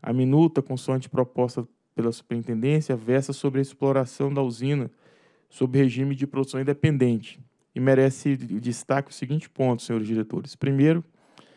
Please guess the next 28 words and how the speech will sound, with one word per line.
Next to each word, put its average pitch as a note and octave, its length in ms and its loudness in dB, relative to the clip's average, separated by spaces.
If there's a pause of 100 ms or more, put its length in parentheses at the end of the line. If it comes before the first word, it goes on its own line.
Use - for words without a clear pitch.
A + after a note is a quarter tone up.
(340)
a - 140 -2
determinação C3 680 2
do C3 100 -4
valor C3 240 4
para C3 180 0
pagamento B2 560 -2
de A#2+ 80 -8
uso A#2+ 160 -6
do A#2+ 100 -8
bem C3 180 0
público C#3 440 -4
nos C3 140 -6
termos C3 280 -2
do C3 60 -2
inciso C3+ 420 -4 (180)
quarto B2+ 540 0 (220)
do A#2+ 80 -4
parágrafo A#2+ 400 0
segundo C3 440 -2
do C3 100 -2
artigo B2+ 260 -6
primeiro C3 400 0
do B2+ 60 -6
Decreto C3 540 -2
nove B2 200 -2
dois B2 220 0
sete C3 300 -6
um. A2 200 -4